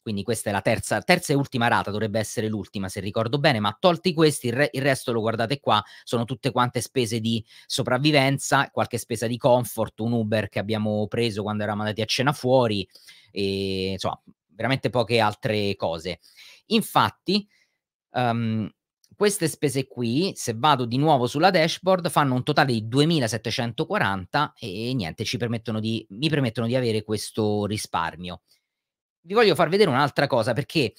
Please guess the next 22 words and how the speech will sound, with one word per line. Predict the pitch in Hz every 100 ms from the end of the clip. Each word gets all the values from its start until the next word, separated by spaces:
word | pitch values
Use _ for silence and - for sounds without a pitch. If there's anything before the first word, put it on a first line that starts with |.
| _
vi | -
ricordate | 156 190 196 143 135
qualche | 196 214 - 156 151 143
tempo | - 160 226
fa | 208 175 -
avevamo | 160 160 170
fatto, | 151 147 -
avevo | 185 233 185
fatto | 151 143 147
un | 139
budget, | 113 107 110 113 - 131
e | 175
adesso | 190 180 - -
il | 185 180
bello | 160 147
del | 127 120
budget, | 117 98 139 95 101 - 101 104 - _ _
il | 156
budget | 175 165 143
è |
una | 135
previsione, | 131 123 120 110 104 92 95